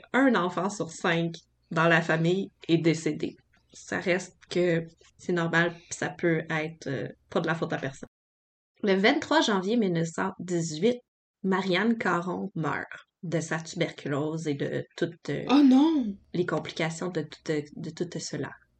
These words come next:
Speaker 1: Comme dans Moulin
Speaker 2: Oh.
Speaker 1: Rouge, peut-être qu'elle toussait du sang, comme
Speaker 2: Je
Speaker 1: Satine.
Speaker 2: pensais pas qu'elle mourrait. Probablement qu'elle toussait du sang comme Satine.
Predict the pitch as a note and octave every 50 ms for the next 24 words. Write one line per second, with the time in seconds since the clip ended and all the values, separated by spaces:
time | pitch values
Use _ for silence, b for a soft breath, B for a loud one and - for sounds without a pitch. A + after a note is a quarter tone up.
0 | _ _ _ _ _ - C4 C#4+ D4 A#3 F#3 F3 F3+ F#3+ F#3+ G3+ F#3 F3 - -
1 | - F3+ F#3+ G3 G3+ - F#3 F3 G#3 G#3+ - G#3+ F#3+ F#3+ - - F#3+ - - G3+
2 | G3 F3 F3 E3+ - - - - F#3+ F#3 F3 - _ _ _ _ _ - - E3
3 | E3+ D#3+ D3 D3 D#3+ - - G3 F#3+ - - A3 G3 F#3+ F#3+ F3+ - - E3 C4
4 | B3+ - C4+ A#3+ A3 G#3+ G#3 G3+ G3+ F#3+ F#3+ G#3+ A3 A3+ - - - - D4 D#4
5 | D#4 C4 B3+ B3 - A#3 A3 - - - - G#3 G3 G3+ - - G#3+ G#3 G3+ G3+
6 | G3 G3 - G#3+ G#3 G3+ - - G#3 G3+ G3